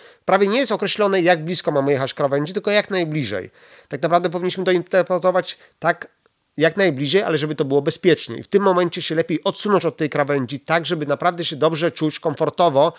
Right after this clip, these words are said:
żeby nie było tego niebezpieczeństwa, że w momencie, kiedy samochód nas wyprzedzi, nie mamy gdzie uciec, bo powinniśmy mieć to miejsce na ucieczkę.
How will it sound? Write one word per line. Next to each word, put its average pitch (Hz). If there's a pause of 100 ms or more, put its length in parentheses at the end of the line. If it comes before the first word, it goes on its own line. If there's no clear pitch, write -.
(260)
żeby 147
nie 170
było 175
tego 180
niebezpieczeństwa, 170
że 147
w 127
momencie, 165
kiedy 156
samochód 160
nas 151
wyprzedzi, 147
nie 143
mamy 175
gdzie 135
uciec, 143
bo 123
powinniśmy 165
mieć 185
to 175
miejsce 190
na 185
ucieczkę. 147